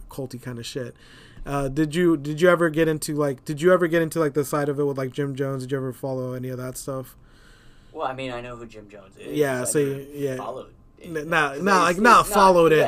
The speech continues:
Speaker 2: it's not
Speaker 1: Not, like,
Speaker 2: Mormonism
Speaker 1: following.
Speaker 2: at
Speaker 1: No,
Speaker 2: all.
Speaker 1: no, no,
Speaker 2: Yeah,
Speaker 1: I'm not
Speaker 2: Jim
Speaker 1: ta-,
Speaker 2: Jones
Speaker 1: I'm
Speaker 2: was the one that went down to, like, South
Speaker 1: No, yeah,
Speaker 2: America,
Speaker 1: I'm not talking
Speaker 2: right?
Speaker 1: about, like, following it. Did you ever, like, learn anything about it? Did you
Speaker 2: Yeah,
Speaker 1: ever
Speaker 2: he's
Speaker 1: get
Speaker 2: the guy
Speaker 1: into
Speaker 2: who went
Speaker 1: yeah.
Speaker 2: down to South America and made everyone drink the Kool-Aid.
Speaker 1: Yeah, so it was
Speaker 2: Yeah.
Speaker 1: actually a mass murder, not a mass suicide, right?
Speaker 2: Right.
Speaker 1: Yeah, 'cause, like,
Speaker 2: <laughs> Yeah.
Speaker 1: half of those people didn't take it willingly, and they were
Speaker 2: Right.
Speaker 1: injected in by the mouth.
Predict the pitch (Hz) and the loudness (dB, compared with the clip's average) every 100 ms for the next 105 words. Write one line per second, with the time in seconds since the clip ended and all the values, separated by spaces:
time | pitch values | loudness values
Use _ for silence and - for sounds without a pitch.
0 | 135 147 - 180 277 233 - 190 170 139 | 0 -6 -4 6 8 8 6 4 4 2
1 | 139 170 240 247 233 190 202 214 196 185 | -4 6 10 10 10 8 8 4 4 -2
2 | 180 185 175 175 175 156 165 170 165 131 | -2 -4 -4 -4 -4 -6 -6 -6 -6 -6
3 | 113 - 147 214 202 185 135 180 226 196 | -10 -4 4 6 8 6 4 4 6 6
4 | 190 170 165 147 139 180 156 147 143 143 | 4 4 0 0 0 0 0 0 -2 -2
5 | 147 160 147 131 123 139 143 131 127 131 | 0 2 0 -4 -4 -2 -2 -4 -6 -6
6 | 123 117 113 120 262 185 147 147 147 165 | -8 -8 -6 0 2 2 2 2 2 0
7 | 139 135 139 135 156 - 151 151 139 139 | 0 0 -2 -2 -6 -6 -6 -4 -6 -6
8 | 147 147 139 139 139 139 135 131 135 139 | -6 -8 -6 -6 -6 -8 -14 -14 -16 -16
9 | 135 131 131 180 196 175 143 202 208 233 | -14 -8 -4 4 6 6 4 8 10 10
10 | 220 - 202 156 151 147 139 139 135 131 | 8 6 2 4 2 2 -2 -4 -4 -4
11 | 131 127 127 127 - 127 117 110 98 98 | -4 -4 -4 -6 -6 -8 -8 -8 -12 -14
12 | 98 110 113 113 135 117 - 156 165 147 | -14 -12 -10 -6 -6 -6 -4 0 2 0
13 | 135 - - 208 214 190 196 156 151 151 | -4 -2 6 8 8 6 4 0 0 -2
14 | 151 147 123 117 113 107 101 104 127 170 | -2 -4 -6 -8 -10 -12 -14 -10 0 4
15 | 170 160 139 151 131 147 135 127 123 123 | 6 4 2 -2 -2 -4 -4 -6 -4 -2
16 | 120 117 | -2 -6